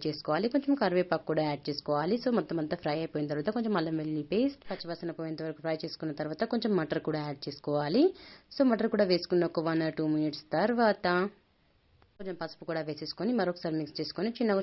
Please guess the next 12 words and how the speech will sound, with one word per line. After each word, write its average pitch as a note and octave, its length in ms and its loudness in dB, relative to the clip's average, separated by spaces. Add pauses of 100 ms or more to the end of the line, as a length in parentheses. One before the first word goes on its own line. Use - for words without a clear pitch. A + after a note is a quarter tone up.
చాప్ E3 180 -4
చేసుకున్న D#3 260 -4
రెండు D3+ 200 -2
మూడు C#3+ 100 -4
టమాటోస్ D3 400 -6
అయితే D#3 220 -2 (500)
యాడ్ D#3+ 240 -2
చేసుకొని D#3+ 360 0
మంచిగా D#3+ 340 0
మిక్స్ D#3 300 -2
చేసుకొని D#3+ 420 -2
ఒక A3+ 140 0